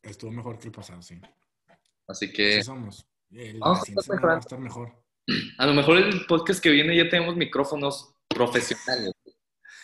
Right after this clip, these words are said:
Speaker 2: ¿Quién
Speaker 1: Ay,
Speaker 2: sabe?
Speaker 1: díganos, díganos si se escucha mejor, porque yo cambié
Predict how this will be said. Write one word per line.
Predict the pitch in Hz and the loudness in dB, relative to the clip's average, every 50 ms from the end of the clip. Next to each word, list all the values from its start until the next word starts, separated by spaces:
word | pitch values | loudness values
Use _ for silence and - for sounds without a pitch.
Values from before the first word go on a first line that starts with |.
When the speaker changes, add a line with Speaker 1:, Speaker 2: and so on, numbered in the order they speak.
| - - | -18 -12
Speaker 2:
¿Quién | - 160 165 | -10 -6 0
Speaker 1:
Ay, | - | 2
Speaker 2:
sabe? | 175 151 135 117 | 2 2 2 0
Speaker 1:
díganos, | 120 123 123 135 151 160 175 170 - - | -2 -6 -6 -6 -6 -8 -10 -12 -12 -12
díganos | 143 123 131 151 165 175 170 | -12 -12 -10 -8 -6 -6 -8
si | 147 | -8
se | 123 | -10
escucha | 110 - 123 113 - 131 | -16 -14 -14 -14 -12 -12
mejor, | 131 120 98 101 107 98 - - | -12 -12 -14 -14 -16 -18 -18 -18
porque | - 110 101 - - 104 | -18 -18 -16 -14 -14 -14
yo | 98 98 95 - | -12 -14 -14 -14
cambié | - 123 120 110 113 113 113 113 117 117 117 113 - _ | -14 -14 -12 -10 -10 -10 -10 -10 -10 -10 -12 -14 -16 _